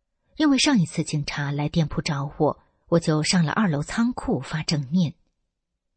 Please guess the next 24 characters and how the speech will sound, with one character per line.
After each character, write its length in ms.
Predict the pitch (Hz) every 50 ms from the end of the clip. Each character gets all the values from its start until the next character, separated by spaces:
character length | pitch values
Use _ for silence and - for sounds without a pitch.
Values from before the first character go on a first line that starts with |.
| _ _ _ _ _
我 120 | 233 226
看 180 | - - 294 294
到 120 | 254 196
一 140 | 151 139 139
个 120 | - 175
帕 300 | - - - - 156 143
辛 340 | - - - - 175 185 214 - - - -
像 200 | - - 254 196
足 260 | - - 160 151 156
球 280 | 147 - - 165 135 143
那 140 | 135 165 151
么 140 | 147 139 139
大， 320 | - 160 135 - - - _ _ _ _ _ _ _ _ -
跳 180 | - 302 247 180
出 160 | - - 185
来 240 | 170 151 135 139 143
在 180 | - - 160
我 120 | 143 143 143
面 260 | - 180 208 196 139
前， 340 | - - - 165 139 113 87 - _ _ _ _ _ _ _ _
是 300 | - - - 294 254 - -
米 220 | - 165 156 147 131
黄 260 | - - 120 135 135
色。 360 | - - - 180 147 - -